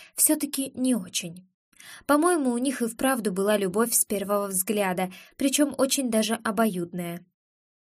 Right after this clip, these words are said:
«Побереги себя». Я все-таки не удерживаюсь от замечания. Хоть ради нас. Ради вас попробую. Мы раз за разом встречаемся глазами,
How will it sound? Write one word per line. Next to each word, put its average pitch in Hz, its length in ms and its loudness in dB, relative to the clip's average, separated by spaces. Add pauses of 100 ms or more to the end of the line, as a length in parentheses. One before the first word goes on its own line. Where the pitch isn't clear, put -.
(240)
«Побереги 233 540 2
себя». 180 380 -2 (720)
Я 254 140 6
все-таки 240 400 4
не 208 140 -2
удерживаюсь 202 680 0
от 180 100 -4
замечания. 185 800 -6 (640)
Хоть - 440 0
ради 226 340 2
нас. 196 440 -2 (640)
Ради 247 320 6
вас 185 280 0
попробую. 175 680 -8 (1040)
Мы 330 120 6
раз 285 240 8
за 220 120 6
разом 220 340 4
встречаемся 214 760 0
глазами, 202 600 -2